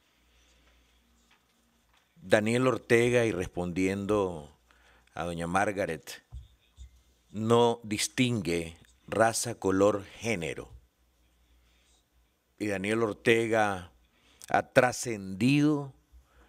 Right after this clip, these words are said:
en el desconocimiento total de eso y trata de igual manera a un hombre que a una mujer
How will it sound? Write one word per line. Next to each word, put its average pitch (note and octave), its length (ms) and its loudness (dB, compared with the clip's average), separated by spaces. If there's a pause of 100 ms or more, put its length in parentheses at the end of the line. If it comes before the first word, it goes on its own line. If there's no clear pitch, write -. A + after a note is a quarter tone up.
(140)
en G#2+ 180 0
el G2+ 120 0
desconocimiento G2 1080 -4
total G#2+ 440 -2
de G2+ 220 -2
eso G#2+ 240 -4
y F#2+ 60 -4
trata A#2+ 560 0
de G#2 80 2
igual F#2 400 0
manera D#2+ 560 -8 (1400)
a F#2+ 140 -4
un G#2+ 220 0
hombre C3 400 0
que G2+ 120 -4
a F#2 40 0
una G2+ 220 -2
mujer A2 500 -2